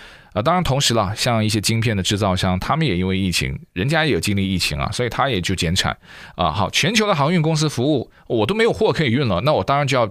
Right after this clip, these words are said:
就减少我的一些船，减少我的一些员工。但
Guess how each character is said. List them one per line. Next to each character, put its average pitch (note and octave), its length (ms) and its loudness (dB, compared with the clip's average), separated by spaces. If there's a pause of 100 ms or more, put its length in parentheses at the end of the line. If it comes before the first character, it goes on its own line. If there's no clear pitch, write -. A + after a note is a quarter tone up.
就 A#2+ 120 -2
减 G2+ 220 0
少 G2 140 0
我 B1+ 160 -2
的 D#2+ 100 0
一 E2 60 0
些 F2 200 0
船， D2 460 -2
减 G#2+ 140 -2
少 G2 120 -2
我 D2 120 -2
的 D#2 80 -2
一 E2 40 -2
些 F2 140 -2
员 D2+ 240 -2
工。 E2 240 -4 (340)
但 G3 160 0